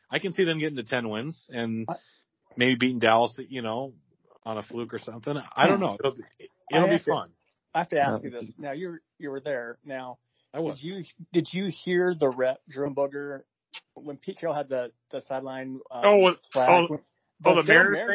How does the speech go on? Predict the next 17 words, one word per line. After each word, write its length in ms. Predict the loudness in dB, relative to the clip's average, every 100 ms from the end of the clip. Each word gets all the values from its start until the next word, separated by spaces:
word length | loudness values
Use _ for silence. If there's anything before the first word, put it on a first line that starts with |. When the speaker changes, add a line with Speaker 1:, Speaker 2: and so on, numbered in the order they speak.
| -4
Speaker 2:
Mariners. 260 | -8 -18 -20 _ _
Speaker 1:
Yes, 180 | 2 4 6
I 100 | 6
did. 260 | 6 6 2 _
And 140 | -2 4
everybody 420 | 6 8 8 8
laughed 380 | 8 8 6 2
around 320 | 4 4 2
me. 100 | 0
It 40 |
was, 120 | -2 -2
it 80 | -6
was 100 | -4
great. 200 | -2 -2 -2
Speaker 2:
<laughs> 40 |
Speaker 1:
Everybody 320 | -4 -2 -4
laughed. 220 | -6 -10